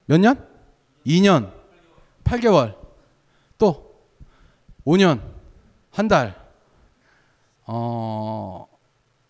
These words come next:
우리나라 핵보유에 대해서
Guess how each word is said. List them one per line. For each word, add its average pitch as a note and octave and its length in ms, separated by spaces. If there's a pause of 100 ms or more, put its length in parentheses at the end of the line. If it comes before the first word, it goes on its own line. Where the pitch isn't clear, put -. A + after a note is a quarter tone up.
(160)
우리나라 A3+ 520
핵보유에 A#3+ 840
대해서 C3+ 760